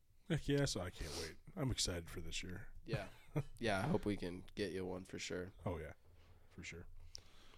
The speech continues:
Speaker 2: Yeah, then I moved into, uh, right after that was muzzleloader season, and I didn't really hunt that much 'cause I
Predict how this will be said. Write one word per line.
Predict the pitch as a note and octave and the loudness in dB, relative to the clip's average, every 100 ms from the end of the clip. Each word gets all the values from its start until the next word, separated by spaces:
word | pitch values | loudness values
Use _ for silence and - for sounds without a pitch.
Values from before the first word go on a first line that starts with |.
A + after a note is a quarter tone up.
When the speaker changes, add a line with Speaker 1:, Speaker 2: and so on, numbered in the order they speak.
| - | -6
Speaker 2:
Yeah, | F#2+ G#2 G#2 F#2 | 4 6 6 8
then | A#2 A#2 | 8 10
I | A2 | 8
moved | A2+ A2 A#2 | 6 6 6
into, | A2+ A2+ - A#2+ A2 A2 G#2 | 6 6 4 6 8 10 8
uh, | G2+ G2 G2 - - - _ - - _ - | 6 2 -4 -12 -20 -20 _ -20 -20 _ -4
right | G#2+ A2 | 2 2
after | A2 G2 | 2 2
that | G#2 A#2 G#2+ | 4 2 2
was | G2+ G2 - | 0 -2 -2
muzzleloader | G#2+ A2+ B2 A2+ G#2 G#2+ G#2 | 4 4 6 6 6 6 6
season, | - G#2 G#2+ A#2+ A#2 | 4 4 4 4 4
and | G2+ F#2+ - - - - - | 2 0 -12 -20 -20 -16 4
I | A2+ | 8
didn't | C3 A#2+ | 10 10
really | A#2 A2+ | 10 10
hunt | A2+ A#2 - | 10 8 8
that | A2+ G#2 | 8 10
much | G#2+ A2+ - | 10 8 6
'cause | - G#2 | 2 6
I | G2+ G2 | 8 6